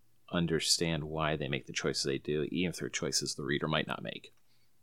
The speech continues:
They fit a circumstance they might relate to, the reader might do something else. They're understandable. These characters are primarily caricatures. I would say one is.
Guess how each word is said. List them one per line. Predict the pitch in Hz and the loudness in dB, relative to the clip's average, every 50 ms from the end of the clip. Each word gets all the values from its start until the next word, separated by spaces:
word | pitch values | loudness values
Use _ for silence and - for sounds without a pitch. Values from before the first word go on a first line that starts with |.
| - - - - - - - - - - - - - - | -20 -20 -20 -20 -20 -20 -20 -20 -20 -20 -20 -20 -14 -4
They | 87 85 85 78 | 2 4 4 4
fit | 73 - - - - - 78 71 67 80 - - - - - - - - - - - - - - - - - - - - - - - - - | 4 0 -6 -4 0 2 2 4 2 0 -2 -4 -4 -4 -8 -14 -20 -20 -20 -20 -20 -20 -20 -20 -20 -20 -20 -20 -20 -20 -20 -20 -20 -16 0
a | 76 | 4
circumstance | - - - - 101 95 - 104 98 - - 101 98 98 98 - - | 6 6 6 6 4 4 4 4 4 4 4 6 4 4 4 2 0
they | 101 | 0
might | 101 95 - - | 0 -2 -2 -2
relate | 104 95 92 92 92 92 | -2 0 2 2 2 0
to, | - - 87 76 71 69 69 - - - | -2 -4 -4 -4 -4 -4 -6 -10 -10 -10
the | 78 | -4
reader | 78 78 78 76 80 | -2 0 0 2 2
might | 76 73 73 | 2 2 2
do | - 71 | 0 -2
something | - - - - - 76 76 | -4 -4 -6 -6 -4 -2 0
else. | 80 78 80 80 82 82 - - - - - - - - - - - - - - - - - - - - - - - - - - - - - - - - - - | 0 2 2 0 2 2 2 2 2 0 -6 -16 -20 -20 -20 -20 -20 -20 -20 -20 -20 -20 -20 -20 -20 -20 -20 -20 -20 -20 -20 -20 -20 -20 -20 -20 -20 -20 -14 -8
They're | 202 110 120 117 | 2 6 6 8
understandable. | 113 95 85 - - - 87 82 65 - - - - - - - - - - - - - - - - - - - - - - | 8 6 6 4 4 4 4 2 2 0 -4 -6 -8 -14 -20 -20 -20 -20 -20 -20 -20 -20 -20 -20 -20 -20 -20 -20 -20 -12 -8
These | 85 80 98 107 107 - | 0 2 4 6 6 4
characters | - - 98 87 78 78 - - 73 71 - | 2 0 0 0 0 -2 -2 -2 -2 0 0
are | 78 73 71 73 69 - - - | 0 0 0 0 0 -2 -6 -10
primarily | - - 90 82 76 73 73 67 64 | -6 -2 0 2 2 2 2 0 0
caricatures. | - - - - - 78 69 - - - - - - - - - - - - - - - - - - - - - - - - - - - - - | -2 -4 -2 2 4 4 4 2 0 -2 -2 -2 -2 -2 -6 -8 -6 -4 -4 -6 -6 -10 -20 -20 -20 -20 -20 -20 -20 -20 -20 -20 -20 -6 0 2
I | 92 80 | 2 2
would | 73 71 - | 2 2 2
say | - - 73 | 2 2 0
one | 76 82 87 90 92 92 | -2 -2 0 0 2 2
is. | 90 87 87 85 82 90 104 110 - | 2 2 2 0 -2 -2 -2 -2 -2